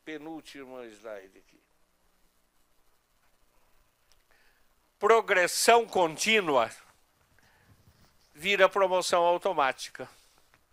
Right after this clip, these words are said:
certo? Eu completo meio ironicamente,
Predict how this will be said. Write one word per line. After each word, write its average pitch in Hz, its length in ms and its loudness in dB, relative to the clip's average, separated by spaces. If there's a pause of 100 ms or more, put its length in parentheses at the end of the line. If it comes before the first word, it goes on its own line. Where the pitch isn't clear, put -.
(800)
certo? 131 340 -8 (840)
Eu 135 160 -10
completo 135 680 -6
meio 127 480 -10 (800)
ironicamente, 127 1000 -8